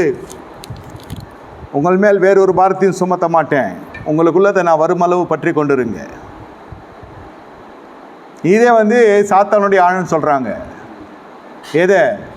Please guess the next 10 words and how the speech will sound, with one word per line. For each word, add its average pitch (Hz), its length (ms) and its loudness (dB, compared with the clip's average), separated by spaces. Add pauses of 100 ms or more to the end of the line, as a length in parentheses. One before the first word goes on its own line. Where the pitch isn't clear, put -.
இவ்வளோ 190 240 4
தூரம் 196 240 0
பிரசங்கிக்கப்பட்ட 175 680 0 (220)
செய்தியை 156 420 0 (800)
கர்த்தருக்காக 180 540 0
நிற்கும்படி, 165 480 -2 (160)
வைராக்கியமா 170 560 0
நிற்கும்படி, 160 520 -2 (600)
உங்க 131 140 -4 (100)
தேவைகளுக்காக 165 640 2